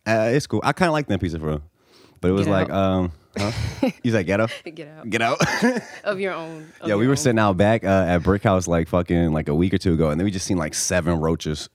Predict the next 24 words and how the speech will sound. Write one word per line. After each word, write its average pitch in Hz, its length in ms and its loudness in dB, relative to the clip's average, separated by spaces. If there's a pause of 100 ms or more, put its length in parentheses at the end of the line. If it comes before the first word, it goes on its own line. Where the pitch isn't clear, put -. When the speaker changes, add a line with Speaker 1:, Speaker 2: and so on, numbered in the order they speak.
Speaker 1:
like, 87 280 -4
crawling 107 360 0
up, 92 180 -4
up 104 160 -2
the 95 100 -2
wall 92 320 0
and 110 100 -2
shit. 120 260 -4 (380)
We, 143 100 -8
like, 147 140 -4
see, 143 120 -4
Speaker 2:
Bruh. 147 220 -8
Speaker 1:
we, 127 120 4
like, 127 140 2
see 135 220 2
one. 120 200 4
We 143 80 4
trying 156 200 2
to 107 60 -4
eat. 107 280 0 (160)
We 113 120 2
just 104 140 -2
seeing 87 200 0
one 80 260 -2